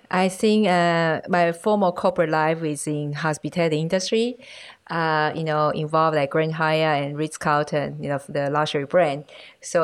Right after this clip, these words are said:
you know, they have this secret shopper, right? So they will send the people come to your hotel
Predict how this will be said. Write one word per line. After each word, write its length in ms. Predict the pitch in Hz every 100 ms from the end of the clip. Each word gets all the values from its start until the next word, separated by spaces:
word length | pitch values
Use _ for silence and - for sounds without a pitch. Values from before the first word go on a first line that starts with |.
| 185
you 60 |
know, 140 | 202 156
they 160 | 147
have 200 | 156 147 147
this 140 | 170
secret 320 | - 202 180 -
shopper, 420 | 180 - - 139
right? 300 | 123 143 143
So 160 | - 156
they 160 | 151 147
will 100 | 143
send 440 | - 175 175 180
the 200 | 151 139
people 320 | - 170 170
come 240 | 156 156 156
to 120 | 151
your 420 | 143 139 - - - 151 151
hotel 460 | 147 190 165 185